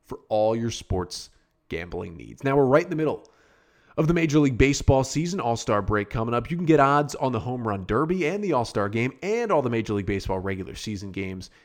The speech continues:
at bet online dot net. But it's not just that. You got the M L S season, the W N B A, and of course, every weekend, M M A, boxing, and golf as well. Get all the lines, all the injury news, all the scores at bet online dot net. You can even listen to podcasts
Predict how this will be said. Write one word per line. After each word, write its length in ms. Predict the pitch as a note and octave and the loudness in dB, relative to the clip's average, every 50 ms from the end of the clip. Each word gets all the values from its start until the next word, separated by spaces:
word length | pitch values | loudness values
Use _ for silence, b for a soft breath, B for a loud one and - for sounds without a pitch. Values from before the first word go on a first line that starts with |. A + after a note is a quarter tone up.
| b b b - | b b b -10
at 220 | A2+ G#2+ - _ | -10 -10 -8 _
bet 200 | - F2 - - - | -4 -4 -4 -6 -8
online 460 | F#2+ F#2+ F#2 F2+ F2+ - - E2 F2+ | -10 -10 -10 -10 -12 -12 -12 -12 -10
dot 200 | - - - - | -8 -8 -8 -8
net. 160 | - - - | -10 -4 -2
But 80 | - C#3+ | 0 0
it's 80 | D#3 | 2
not 180 | - F#3 F#3 F3+ | 2 0 0 2
just 220 | - F3+ D#3 - | 0 0 0 2
that. 220 | - C#3+ D#3 E3+ D3 | 2 2 2 2 0
You 60 | D3+ | 0
got 160 | C3+ A#2+ - | 0 0 0
the 120 | - A2 - | -2 -6 -8
M 160 | A2+ G#2+ G2+ | -6 -4 -4
L 140 | F#2 E2+ G2 | -4 -4 -4
S 140 | A#2 - | -4 -6
season, 320 | - - B2 A#2+ A2+ A2+ A2+ | -6 -6 -4 -4 -4 -4 -4
the 60 | G2+ | -4
W 340 | F2+ G#2 G2 F#2+ G2 F2+ D2+ | -2 -2 -4 -2 -4 -4 -6
N 80 | A#1 - | -6 -8
B 160 | - E2+ G2 | -8 -6 -2
A, 200 | A2 A#2 A#2+ A#2+ | 0 2 2 2
and 320 | A#2+ A#2 - - - _ - | 0 -2 -4 -10 -12 _ -8
of 80 | A#2+ | -6
course, 240 | - - D3 C3+ - | -2 0 0 2 2
every 180 | B2+ A#2+ B2 A#2 | 0 -2 0 0
weekend, 380 | A#2 B2+ B2+ - B2 A#2 A2+ - | 0 0 0 0 0 -2 -2 -2
M 120 | - A#2+ A#2 | -2 -2 0
M 120 | A#2 A2 | 0 2
A, 120 | G#2+ G#2 | 2 2
boxing, 540 | G2+ G2 G#2 F#2+ G2 - - - G#2+ G2 G2+ | 2 4 2 2 2 0 -4 -4 -6 -6 -6
and 200 | - F#2+ F#2+ F#2 | -8 -10 -8 -4
golf 300 | - G#2 G#2 G#2 G2+ - | -2 0 0 0 -2 -6
as 160 | - - - | -8 -8 -2
well. 360 | - A2 A2 A2+ A2+ A2 B B B B B B B - | 2 4 4 6 4 4 B B B B B B B -2
Get 240 | - D3 C#3+ - - | 0 0 0 0 0
all 240 | C#3 D3 E3+ F#3+ G3 | 2 2 4 4 4
the 120 | E3 D3+ | 2 0
lines, 580 | B2 A2+ A2 G#2+ G#2+ A2 G#2+ A2 G#2+ G#2+ G2+ - _ _ _ _ | 2 2 2 2 2 0 0 -2 -4 -6 -8 -12 _ _ _ _
all 380 | - C#3 D#3 F3+ G3 G#3 G#3 F#3+ | -2 2 2 2 4 2 2 0
the 180 | D3 C#3 B2 A2+ | 2 0 0 0
injury 360 | G#2+ G#2 G2+ G#2 G2 F#2+ F#2 | 0 -2 -2 -2 -2 -2 -4
news, 480 | F#2 F#2 F#2+ G2 F#2+ F#2+ F#2+ F#2+ - b b b b b _ - | -4 -4 -4 -4 -2 -4 -4 -6 -8 b b b b b _ -2
all 220 | C#3+ E3 G3 G#3+ | 0 4 4 6
the 140 | G3 D#3+ C3+ | 6 4 2
scores 480 | - - - - A#2 A2 G#2+ G#2 F#2+ G2 | 0 -2 -4 -2 0 0 2 0 0 -2
at 80 | - | -2
bet 120 | - G2 G2 | -2 -2 -2
online 300 | G2 F#2+ F#2+ F#2 F#2+ F#2+ | -2 -2 -4 -4 -6 -6
dot 220 | F#2 F#2+ F#2+ D#2 | -6 -8 -8 -8
net. 200 | F#2+ A2 - - | -8 -10 -8 -6
You 60 | F#3+ | -6
can 100 | F#3 A3+ | -4 -4
even 180 | A#3+ A#3 A3+ A3 | -4 -4 -2 0
listen 220 | A3 G#3+ G#3+ G3 E3+ | 0 0 0 -2 -4
to 40 | |
podcasts 960 | - - - - D#3+ F#3 A3 G3+ F#3 - - F2+ E2+ F#2+ A2+ - - - - | -4 -4 -2 -2 -2 -2 -2 -2 0 0 0 0 -2 -4 -6 -6 -10 -14 -16